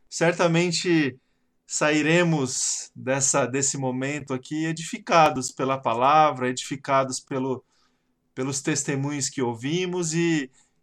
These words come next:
e boas histórias, assim, né, de, de conexão com Deus, de volta pra, pra, pra relação com Deus. Eu queria que a gente colocasse tudo isso agora em oração e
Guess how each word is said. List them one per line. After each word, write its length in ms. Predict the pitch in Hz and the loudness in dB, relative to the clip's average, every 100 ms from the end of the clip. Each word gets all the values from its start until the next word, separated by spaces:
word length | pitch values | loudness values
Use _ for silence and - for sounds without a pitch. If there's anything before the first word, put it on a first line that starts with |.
| _ | _
e 100 | 135 | -12
boas 380 | 131 165 208 196 | -2 2 2 2
histórias, 600 | 196 - 180 175 165 139 | -2 2 6 6 6 2
assim, 420 | 139 - 151 151 | -2 -2 -4 -6
né, 280 | 139 139 147 | -4 -4 -4
de, 440 | 127 139 139 127 131 | -4 -4 -2 -4 -6
de 300 | 131 135 - _ _ _ _ _ _ _ | -10 -10 -12 _ _ _ _ _ _ _
conexão 680 | 156 156 156 - 165 156 | -4 -4 -2 0 0 0
com 180 | 139 135 | -4 -6
Deus, 500 | 127 139 160 156 139 | -2 0 2 0 -2
de 100 | 139 | -6
volta 720 | 120 110 135 165 175 165 143 127 | -6 0 4 6 4 0 -4 -4
pra, 580 | - 135 139 135 127 - _ - | -4 -4 -2 -2 -2 -8 _ -8
pra, 600 | 131 131 131 127 123 120 | -2 0 0 -2 -6 -10
pra 200 | - 135 | -6 -4
relação 520 | 127 131 127 - 139 131 | -2 -2 -4 -4 -6 -8
com 160 | 123 | -10
Deus. 600 | 113 127 139 147 135 - _ - _ _ - | -8 -6 -6 -8 -12 -16 _ -20 _ _ -12
Eu 120 | 131 | -8
queria 260 | 131 165 180 | -2 0 0
que 100 | 185 | 0
a 40 | |
gente 200 | 180 180 | -4 -4
colocasse 520 | - 180 185 180 170 | -2 -2 4 4 4
tudo 260 | - 180 185 | -2 0 2
isso 440 | 180 170 156 139 135 - _ - | 2 -2 -4 -8 -10 -20 _ -8
agora 460 | 127 131 139 143 147 | -6 0 2 4 2
em 100 | 143 | 0
oração 720 | 135 127 - 143 151 175 175 | 0 0 -2 -2 0 0 0
e 340 | 160 160 135 | 2 2 0